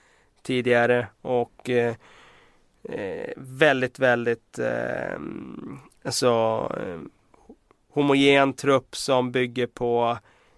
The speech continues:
eh, liksom sympatiska lönekuvert. Alltså, inte de spelarna som tjänar mest i ligan. Men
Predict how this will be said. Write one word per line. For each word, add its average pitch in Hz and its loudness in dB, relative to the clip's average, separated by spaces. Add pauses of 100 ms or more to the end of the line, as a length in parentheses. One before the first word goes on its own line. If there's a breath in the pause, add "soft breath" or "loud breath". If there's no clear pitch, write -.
(100)
eh, - -6
liksom - -8 (140)
sympatiska 123 0
lönekuvert. 120 2
Alltså, 117 -6
inte 120 -4
de 117 0
spelarna 113 -4
som 123 -10
tjänar 117 2
mest 117 -4
i - -6
ligan. 113 -2 (460 loud breath)
Men 113 0